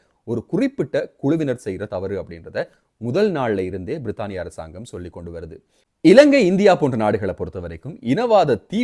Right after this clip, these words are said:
பரப்பப்பட்டால் அந்த இனவாத தீயை கட்டுப்படுத்துவதற்கு அந்த அரசாங்கங்கள் எவ்வளவு தூரம் முயற்சி செய்யும் அப்படின்றது தெரியாது. பொதுவாகவே வெளியில் வந்து இது எங்களுடைய மெஜாரிட்டியினுடைய நோக்கம் அல்ல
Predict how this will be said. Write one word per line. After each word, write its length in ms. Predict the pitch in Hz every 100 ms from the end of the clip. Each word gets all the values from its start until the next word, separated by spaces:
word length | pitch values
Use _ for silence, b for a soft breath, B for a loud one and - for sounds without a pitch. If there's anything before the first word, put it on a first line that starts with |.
| -
பரப்பப்பட்டால் 720 | 120 117 101 87 82 85 131
அந்த 160 | 110 104
இனவாத 460 | 113 175 165 120 95
தீயை 300 | 135 160 107 -
கட்டுப்படுத்துவதற்கு 840 | 104 - - 110 101 92 85 - 139
அந்த 180 | 117 95
அரசாங்கங்கள் 580 | 127 165 113 95 95 156 113
எவ்வளவு 260 | 160 220 160
தூரம் 220 | 135 131
முயற்சி 240 | 110 - -
செய்யும் 200 | 101 107
அப்படின்றது 380 | 87 85 87 -
தெரியாது. 320 | 87 82 - _ _ _ _ -
பொதுவாகவே 520 | 185 269 247 160 156 143
வெளியில் 300 | 131 147 113
வந்து 220 | 95 85 127 139
இது 120 | 147 185
எங்களுடைய 420 | 165 214 196 170 139
மெஜாரிட்டியினுடைய 680 | 120 196 226 185 147 113 113
நோக்கம் 400 | 98 120 - 104
அல்ல 140 | 101